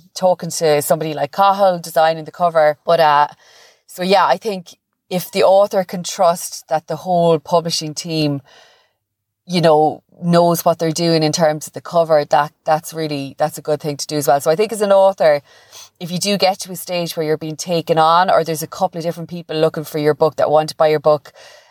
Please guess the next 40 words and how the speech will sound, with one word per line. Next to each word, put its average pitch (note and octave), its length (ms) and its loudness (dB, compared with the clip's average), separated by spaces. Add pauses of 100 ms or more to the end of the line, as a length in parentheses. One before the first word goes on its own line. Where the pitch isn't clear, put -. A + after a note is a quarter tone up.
(100)
and E3+ 120 -4
this F#3+ 160 2
comes F3 220 -2
down F3 180 2
to - 80 -14
trusting E3 640 -6
an D3 100 -6
agent D#3 460 -2
as D3+ 140 -8
well. C#3+ 320 4 (180)
If D3 120 -16
you're D#3 100 0
in D#3 140 2
that C#3+ 200 0
pos-, C#3 180 -12
you D#3+ 140 -10
know, C#3 80 0
that C3+ 160 2
happy D#3 300 -2
position, C#3+ 580 -2 (500)
it's, D#3 360 -4
it's E3+ 180 -2
not G3 220 4
always F#3+ 260 2
about E3 220 2
following E3 380 0
the D#3 80 -6
money E3 480 -2 (100)
or D#3 160 2
who's E3+ 340 -8
going D#3+ 220 -4
to - 80 -6
kind D#3 160 0
of D3+ 60 -6
give D#3+ 140 -10
you D#3 60 -10
the D3+ 60 -10
most D3+ 240 -6
money D3+ 260 -2
for D3 640 2